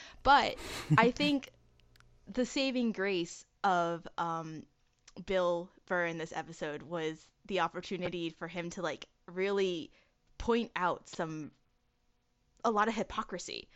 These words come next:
Speaker 1: and a lot of, like, problems that kind of have grown within The Mandalorian and the universe and all of this, uh, just the reality of the fact that, like, The Mandalorian is in this sect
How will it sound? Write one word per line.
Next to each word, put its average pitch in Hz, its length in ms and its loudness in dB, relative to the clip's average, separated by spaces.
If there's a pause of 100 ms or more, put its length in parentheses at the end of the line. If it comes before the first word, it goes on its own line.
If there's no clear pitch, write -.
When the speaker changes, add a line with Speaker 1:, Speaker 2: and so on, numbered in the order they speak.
(440)
Speaker 1:
and 196 160 0
a 185 80 2
lot 202 200 6
of, 190 160 0
like, 170 220 -2
problems 196 540 0
that 156 180 -8
kind 185 240 -2
of 165 100 -2 (460)
have 170 180 -4
grown 170 440 0
within 160 300 -4
The 151 60 -6
Mandalorian 151 680 -6
and 147 100 -8
the 156 60 -6
universe 156 480 -8
and 151 240 -12 (380)
all 190 260 4
of 165 160 -2
this, 160 480 -2 (560)
uh, 147 520 -4 (1160)
just 262 220 -2
the 254 80 -8
reality 180 400 4
of 156 60 -6
the 165 60 -2
fact 170 240 -4
that, 160 160 -2
like, 156 260 -6
The - 80 -2
Mandalorian 185 520 0
is 160 180 -4
in 180 180 -4
this 165 140 -2
sect - 380 -10